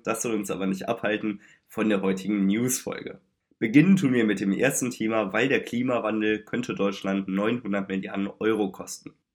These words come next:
Der Klimawandel könnte laut einer Studie im Auftrag des Bundeswirtschaftsministeriums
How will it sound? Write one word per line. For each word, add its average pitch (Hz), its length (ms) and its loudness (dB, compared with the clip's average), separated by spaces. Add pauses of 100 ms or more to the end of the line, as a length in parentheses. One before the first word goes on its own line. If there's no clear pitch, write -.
(140)
Der 110 120 -4
Klimawandel 139 760 4
könnte 147 400 0
laut 110 260 0
einer 101 220 -4
Studie 127 320 -4
im 104 160 0
Auftrag 104 500 -2
des 98 240 -10
Bundeswirtschaftsministeriums 107 1800 -4